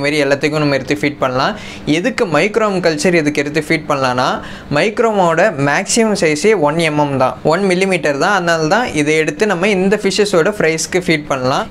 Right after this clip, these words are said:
இது கப்பீஸ்க்குமே feed பண்ணலாம். ஒரு பஞ்ச் எடுத்து போட்டோன்னா கப்பீஸுமே சாப்பிடும். இதுல forty percent protein content இருக்கு, twenty percent fat content இருக்கு. So லைவ் பேரர்ஸ்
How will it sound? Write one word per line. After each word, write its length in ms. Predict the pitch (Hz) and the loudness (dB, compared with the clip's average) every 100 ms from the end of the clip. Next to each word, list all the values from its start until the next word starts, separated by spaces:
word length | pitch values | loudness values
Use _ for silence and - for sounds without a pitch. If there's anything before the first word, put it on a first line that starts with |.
| 151 | -2
இது 100 | 151 147 | -2 0
கப்பீஸ்க்குமே 600 | 147 - 247 233 220 220 214 | 0 2 0 2 0 2 2
feed 200 | 190 185 | 0 0
பண்ணலாம். 360 | 147 131 151 226 - 143 | -2 0 0 0 0 0
ஒரு 120 | 139 143 | 2 0
பஞ்ச் 260 | 165 180 240 | 0 2 2
எடுத்து 220 | 190 180 160 | 2 -2 0
போட்டோன்னா 320 | 156 147 170 170 | 0 2 0 0
கப்பீஸுமே 480 | 143 170 175 165 165 165 | 0 2 0 2 2 2
சாப்பிடும். 420 | 147 143 131 165 151 | 0 0 2 2 2
இதுல 200 | 165 156 | 0 0
forty 300 | 175 208 220 214 | 0 2 0 0
percent 280 | 220 233 208 | 0 0 0
protein 320 | 185 180 185 165 | 0 2 0 0
content 300 | 147 139 135 | 0 0 0
இருக்கு, 180 | 139 202 185 | 0 -2 -2
twenty 220 | 156 160 | -2 0
percent 260 | 160 180 175 | 2 0 2
fat 220 | 151 147 156 | 0 0 -2
content 300 | 139 135 127 | -2 0 2
இருக்கு. 260 | 123 - 190 - - - - | 0 0 -2 -2 -8 -10 -2
So 100 | 165 156 147 143 139 | 2 4 4 4 2
லைவ் 180 | 185 233 220 | 0 2 4
பேரர்ஸ் 360 | 190 180 175 | 4 2 2